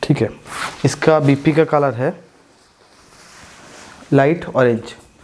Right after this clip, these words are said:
इसका बीपी का कलर है light orange। ठीक है, ये बिष्णुपुरी pure सिल्क three ply के ऊपर है। इसके बाद दिखाते हैं और एक color।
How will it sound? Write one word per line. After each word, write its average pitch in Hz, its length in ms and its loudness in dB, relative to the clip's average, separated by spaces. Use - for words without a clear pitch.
इसका 156 220 0
बीपी 143 340 0
का 165 80 4
कलर 147 280 0
है 180 180 -4
light 139 280 -2
orange। 107 320 -6
ठीक - 120 -4
है, - 280 -4
ये 147 60 4
बिष्णुपुरी 143 500 2
pure 156 220 0
सिल्क 175 260 -4
three 143 120 0
ply 139 220 -2
के 139 120 -2
ऊपर 110 200 -4
है। 107 160 -12
इसके 143 220 0
बाद 160 160 2
दिखाते 151 360 0
हैं 170 260 -2
और 135 100 2
एक 139 180 -2
color। 120 340 -2